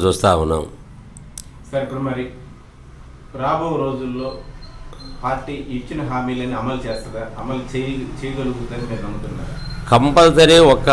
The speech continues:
Speaker 1: హామీ కూడా నెరవేర్చకూడదు లేదు. ఈ హామీలు అమలుపరచడమే కాకుండా ఇంకా అదనంగా కూడా చేయడానికి కూడా చంద్రబాబు నాయుడు కృతనిశ్చయంతో ఉన్నాడు. అప్పుడు సంపద సృష్టిస్తాడు.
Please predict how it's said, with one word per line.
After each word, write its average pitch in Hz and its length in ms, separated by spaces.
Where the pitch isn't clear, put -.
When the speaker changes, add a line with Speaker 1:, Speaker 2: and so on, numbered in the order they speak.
Speaker 1:
హామీ 147 320
కూడా 147 220
నెరవేర్చకూడదు 135 720
లేదు. 127 180
ఈ 123 40
హామీలు 143 320
అమలుపరచడమే 131 640
కాకుండా 113 400
ఇంకా 156 240
అదనంగా 165 420
కూడా 170 160
చేయడానికి 147 420
కూడా 147 180
చంద్రబాబు 135 420
నాయుడు 131 240
కృతనిశ్చయంతో 123 640
ఉన్నాడు. 131 360
అప్పుడు 120 260
సంపద 123 260
సృష్టిస్తాడు. 135 720